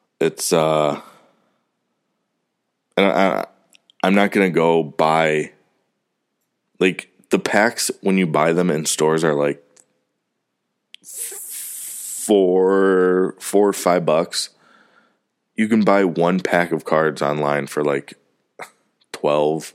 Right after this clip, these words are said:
fifteen. I'm not doing that. Not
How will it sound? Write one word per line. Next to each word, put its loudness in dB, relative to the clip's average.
fifteen. -6
I'm -2
not -2
doing -4
that. -10
Not -2